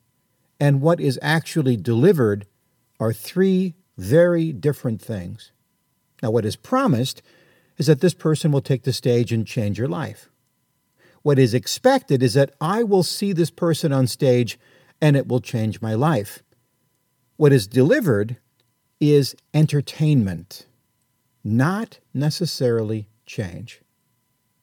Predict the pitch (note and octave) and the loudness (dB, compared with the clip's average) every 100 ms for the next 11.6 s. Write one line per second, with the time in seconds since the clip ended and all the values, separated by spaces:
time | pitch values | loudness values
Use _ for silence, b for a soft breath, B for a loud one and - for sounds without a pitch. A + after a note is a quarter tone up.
0 | - C#3+ G2+ b b b - B2+ C#3 A2+ | -2 -2 -2 b b b 0 0 0 2
1 | B2+ A#3 F#3 C3+ A#2 D3 C#3 B2 F#2 A2 | 4 4 4 4 4 4 2 0 -2 0
2 | C#3 C3 - D3+ C#3 A#2 G2 G#2+ A#2 A#2+ | 0 0 -4 0 0 0 -2 -2 -4 -4
3 | - b b b b - D#3+ C4 A#3 D#3+ | -10 b b b b 2 2 4 4 4
4 | B3+ F#3 C#3 - D#3 E3+ D#3+ D3+ E3+ E3 | 4 2 0 0 0 0 0 2 2 2
5 | E3 D3+ F3+ A3 B2 - - _ _ _ | 2 2 0 -2 -8 -14 -20 _ _ _
6 | _ _ - E3+ E3 - _ _ _ - | _ _ 2 4 4 -2 _ _ _ 0
7 | C#3+ E3+ C4 - - A#2+ G#2+ F2 C3+ - | 2 2 0 -2 -2 -2 -2 -4 -6 -8
8 | _ _ _ _ _ _ C#3+ F#3 - D3+ | _ _ _ _ _ _ -4 -4 -2 -2
9 | D3 C#3 C#3+ - C#3+ B2+ - B2+ A2+ B2 | 0 0 -2 0 0 0 2 0 0 -2
10 | A#2 - _ _ - G#2+ C3 G#2+ B2 D3 | -2 -6 _ _ -12 -10 -6 0 2 2
11 | D#3+ F#3 D3+ B2+ B2 C#3 | 2 2 2 2 2 0